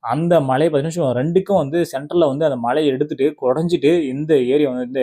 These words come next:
மேட்டூர் டேம் வந்து கட்டியிருக்காங்க. கிட்டத்தட்ட பார்த்தோம்னு வச்சுக்கோங்களேன், ஆயிரத்தி தொள்ளாயிரத்தி இருபத்தி அஞ்சுல இந்த அணையை வந்து கட்டியிருக்காங்க. கிட்டத்தட்ட ஒன்பது ஆண்டுகள்ல, பார்த்தீங்கன்னா ஒன்பது வருஷமா அந்த அணையை வந்து கட்டி முடிச்சிருக்காங்க. கிட்டத்தட்ட ஆயிரத்தி தொள்ளாயிரத்தி முப்பத்தி நாலுல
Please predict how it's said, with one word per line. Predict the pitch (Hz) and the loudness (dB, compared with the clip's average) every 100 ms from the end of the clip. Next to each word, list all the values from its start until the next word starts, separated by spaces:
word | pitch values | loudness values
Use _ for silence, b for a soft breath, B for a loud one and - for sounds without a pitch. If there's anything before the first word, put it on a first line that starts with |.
| 117 110 120 | 0 -2 -4
மேட்டூர் | 143 139 | -4 -4
டேம் | 123 | -4
வந்து | 123 123 | -8 -12
கட்டியிருக்காங்க. | 120 - 107 156 185 b b b | -12 -10 -8 -8 -8 b b b
கிட்டத்தட்ட | - 127 170 | -8 -2 0
பார்த்தோம்னு | 151 147 175 | 0 0 -2
வச்சுக்கோங்களேன், | 156 135 151 123 107 _ _ _ | -2 0 2 2 -2 _ _ _
ஆயிரத்தி | 131 160 185 175 156 | 0 4 4 2 2
தொள்ளாயிரத்தி | 147 147 143 175 | 4 4 2 0
இருபத்தி | 135 156 185 185 170 | 2 4 2 2 2
அஞ்சுல | 131 131 139 160 123 110 | 2 2 4 4 4 0
இந்த | 117 135 | -4 -2
அணையை | 117 127 147 | 0 0 0
வந்து | 127 139 | -2 -4
கட்டியிருக்காங்க. | 113 123 123 117 | -4 -6 -8 -8
கிட்டத்தட்ட | 127 117 147 127 | -8 -6 -2 -2
ஒன்பது | 117 151 170 180 156 131 120 113 107 107 _ _ _ 117 | -2 -2 0 2 4 2 2 -2 -4 -14 _ _ _ -2
ஆண்டுகள்ல, | 135 160 139 117 | 0 2 0 0
பார்த்தீங்கன்னா | 120 151 | -2 -2
ஒன்பது | 139 139 135 | 0 2 2
வருஷமா | 127 156 | 2 -2
அந்த | 139 | 0
அணையை | 117 127 | -2 -2
வந்து | 127 117 143 | -2 0 -2
கட்டி | - 113 147 | -2 -6 -4
முடிச்சிருக்காங்க. | 131 120 135 127 117 | -4 -4 -4 -4 -4
கிட்டத்தட்ட | 107 110 139 | -4 -4 -2
ஆயிரத்தி | 123 131 | 0 0
தொள்ளாயிரத்தி | 127 120 | -2 -2
முப்பத்தி | 120 135 | -6 -4
நாலுல | 123 110 143 | -6 0 -2